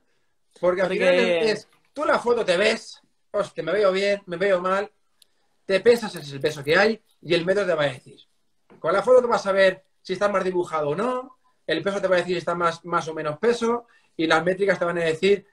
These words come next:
Speaker 1: si al final
Speaker 2: Si está
Speaker 1: te has
Speaker 2: haciendo
Speaker 1: aumentado
Speaker 2: bien o no.
Speaker 1: de aquí o de allá, o, o de cualquier lado. Pero dejaros de, a ver, que está muy bien tenerlo controlado, pero que no nos obsesione. Que no me diga, porque muchas veces, claro,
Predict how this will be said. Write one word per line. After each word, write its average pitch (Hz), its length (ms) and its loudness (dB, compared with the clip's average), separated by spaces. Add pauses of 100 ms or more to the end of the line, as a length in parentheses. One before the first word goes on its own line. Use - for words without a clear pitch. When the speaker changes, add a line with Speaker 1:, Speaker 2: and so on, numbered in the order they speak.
Speaker 1:
si 143 380 2
al 139 140 4
final 160 360 0
Speaker 2:
Si 190 100 -6
está 185 80 -4
Speaker 1:
te 190 60 0
has 151 60 -4
Speaker 2:
haciendo 170 180 -2
Speaker 1:
aumentado 147 60 2
Speaker 2:
bien 139 160 0
o 131 80 -6
no. 143 60 -8
Speaker 1:
de 196 60 -2
aquí 214 60 6
o 208 40 6
de 180 80 2
allá, 185 360 4
o, 143 300 -4
o 143 80 -4
de 135 80 -6
cualquier 139 320 -4
lado. 123 160 -10 (320)
Pero 156 200 2
dejaros 214 420 2
de, 180 320 0 (120)
a 151 100 0
ver, 185 240 6
que 147 80 -2
está 202 180 0
muy 262 140 -2
bien 262 160 -4
tenerlo 226 340 -2
controlado, 214 760 -2 (200)
pero 160 220 2
que 151 100 -4
no 180 140 -4
nos 185 120 -4
obsesione. 147 640 -2 (520)
Que 147 120 0
no 180 120 0
me 190 100 2
diga, 180 240 2
porque 160 180 -2
muchas 190 240 -2
veces, 214 180 -2
claro, 202 380 2